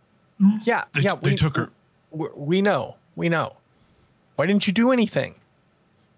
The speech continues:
Speaker 2: And then there's literally the, the sound of another dry heave.
Speaker 1: Uh, okay, perfect answer.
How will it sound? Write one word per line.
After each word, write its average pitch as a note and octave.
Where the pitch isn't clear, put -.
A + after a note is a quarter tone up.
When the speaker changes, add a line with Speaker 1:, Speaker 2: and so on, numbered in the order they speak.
Speaker 2:
And B2+
then A#2
there's G#2+
literally G#2+
the, A2
the A#2
sound A#2
of G#2
another G2+
dry G2
heave. E2+
Speaker 1:
Uh, C#3
okay, D3
perfect F3+
answer. C3+